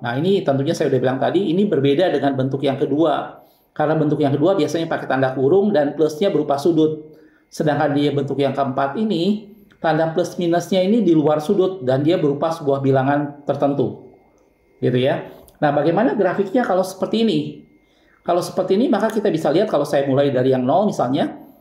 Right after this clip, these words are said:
kalau sin nol sama dengan nol, maka sin, eh, sin nol plus dua nilainya menjadi sama dengan dua. Jadi titiknya di sini. Gitu ya. Pada saat dia sembilan puluh derajat, yang asalnya satu di plus dua jadi dia tiga.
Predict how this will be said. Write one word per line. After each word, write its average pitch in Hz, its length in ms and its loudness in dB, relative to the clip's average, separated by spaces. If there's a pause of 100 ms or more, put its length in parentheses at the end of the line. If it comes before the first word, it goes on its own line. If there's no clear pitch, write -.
(120)
kalau 175 240 2
sin 175 240 -2
nol 170 160 4
sama 156 240 -2
dengan 151 320 0
nol, 208 240 4
maka 220 240 0 (160)
sin, 170 400 0 (240)
eh, 151 320 0 (320)
sin 190 320 -2
nol 170 240 2
plus 165 240 -2
dua 233 320 0
nilainya 175 400 2
menjadi 147 400 2
sama 160 320 0
dengan 143 260 0
dua. 156 300 0
Jadi 143 260 0
titiknya 160 400 0
di 143 60 -4
sini. 135 200 0 (1800)
Gitu 131 180 4
ya. - 380 -2 (240)
Pada 139 240 2
saat 139 240 -2
dia 139 100 2
sembilan 135 300 0
puluh 135 160 2
derajat, 147 480 0
yang 139 160 -2
asalnya 131 340 0
satu 139 380 -2
di 156 160 2
plus 147 240 -2
dua 175 240 2
jadi 147 240 2
dia 151 240 0
tiga. 151 640 -2